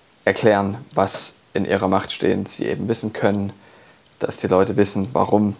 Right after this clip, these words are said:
der Zug jetzt zu spät ist und was man noch machen kann. Ja, also, dass sie die Anschlüsse vormelden, zum Beispiel bei ihren, bei den Zentralen und dann entweder warten sie oder sie warten nicht, da können sie ja auch nichts machen. Sie sind da auch nur, in Anführungsstrichen, Zugbegleiter.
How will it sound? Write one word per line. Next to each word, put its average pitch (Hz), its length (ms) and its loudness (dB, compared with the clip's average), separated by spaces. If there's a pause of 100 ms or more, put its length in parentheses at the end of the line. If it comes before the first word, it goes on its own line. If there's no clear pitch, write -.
der - 140 -4
Zug - 180 -4
jetzt 95 160 -2
zu - 100 -6
spät - 240 -2
ist 117 120 -10
und 104 60 -4
was 98 160 0
man 95 120 -4
noch - 160 -6
machen - 280 -2
kann. - 240 -8 (1040)
Ja, 92 220 2
also, 95 420 0
dass - 160 -2
sie 104 80 -4
die - 100 0
Anschlüsse 101 480 -2
vormelden, 110 600 4
zum 107 160 -2
Beispiel 107 260 0
bei 98 180 2
ihren, 101 240 0 (100)
bei 95 120 2
den 98 140 -2
Zentralen 101 600 0
und 98 120 -4
dann 98 120 0
entweder 101 500 2 (360)
warten 107 260 0
sie 110 140 0
oder 101 160 2
sie - 120 -2
warten 104 240 0
nicht, 110 200 -2
da 101 60 0
können 107 200 -2
sie 104 120 -2
ja 92 80 -2
auch 110 100 0
nichts 110 240 -4
machen. 107 260 0
Sie - 140 -6
sind - 160 -4
da 98 80 0
auch 117 160 0
nur, 120 340 2
in - 120 -8
Anführungsstrichen, 107 460 -8
Zugbegleiter. 113 640 -4